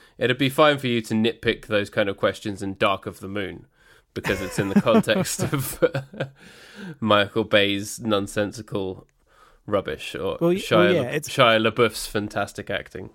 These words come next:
Speaker 2: It's when
Speaker 1: But
Speaker 2: those things actually would cause a negative impact on the plot and the themes of the movie, really.
Speaker 1: Yeah.
Speaker 2: Which, which ninety-five percent of the time they don't. Like, I, I don't like those. You get those, those, like, YouTube channels that are like, "Let's pick apart everything wrong with this movie."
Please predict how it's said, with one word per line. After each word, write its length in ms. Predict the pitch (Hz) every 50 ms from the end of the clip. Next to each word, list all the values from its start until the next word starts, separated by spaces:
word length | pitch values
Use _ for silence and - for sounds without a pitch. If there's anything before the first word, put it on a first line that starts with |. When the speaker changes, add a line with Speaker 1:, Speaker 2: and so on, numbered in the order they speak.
| _ -
Speaker 2:
It's 200 | 165 143 - -
when 260 | 160 170 180 175 170
Speaker 1:
But 60 | 156
Speaker 2:
those 300 | 151 151 147 143 131 -
things 320 | - 156 151 143 139 127 139
actually 320 | 139 143 - - - 131
would 160 | 117 131 -
cause 220 | - - 131 123 120
a 40 | 123
negative 400 | 120 120 117 110 - 127 110 117
impact 400 | 120 113 104 - 131 143 - -
on 80 | 117 107
the 60 | 104
plot 360 | - - - 110 95 - -
and 100 | 104 101
the 40 | 98
themes 320 | - - 107 107 107 95 104
of 80 | 98
the 80 | - 101
movie, 540 | 104 101 98 95 - - - - _ _ _ _ _ _ _ _ _ -
really. 220 | 117 104 101 104
Speaker 1:
Yeah. 140 | 90 80 80 - - _ _ _
Speaker 2:
Which, 240 | - 151 151 - -
which 300 | 180 165 139 156 143 -
ninety-five 560 | 139 139 135 131 123 - 120 - - 117 -
percent 240 | - - - 117 110
of 40 | 104
the 60 | 107
time 260 | 104 - 117 110 104 104
they 160 | 104 104 101 _
don't. 440 | - 107 98 98 - _ - - -
Like, 220 | 131 127 123 - 147
I, 120 | 143 147 -
I 100 | 131 131
don't 300 | 127 - 151 147 151 147 127
like 360 | 127 120 117 - - - -
those. 420 | - 113 107 107 104 104 104 -
You 80 | 131 131
get 140 | 139 147 147
those, 260 | 131 123 117 - - _ _ _
those, 240 | - 117 113 107 -
like, 140 | 120 113 135
YouTube 400 | 123 131 135 123 - - 123 113
channels 380 | - - 113 110 107 104 104 -
that 100 | 117 113
are 80 | 110
like, 280 | 110 107 107 120 - - _ _ _ _ _
"Let's 240 | - 185 240 226 -
pick 220 | - - 147 - 151
apart 320 | - - 139 139 143 147
everything 400 | 147 147 156 160 139 151 156 147
wrong 420 | 143 143 165 185 190 160 127 120 113
with 240 | 117 113 107 117 117
this 240 | 135 143 139 -
movie." 640 | - 135 143 156 160 156 131 110 95 95 95 -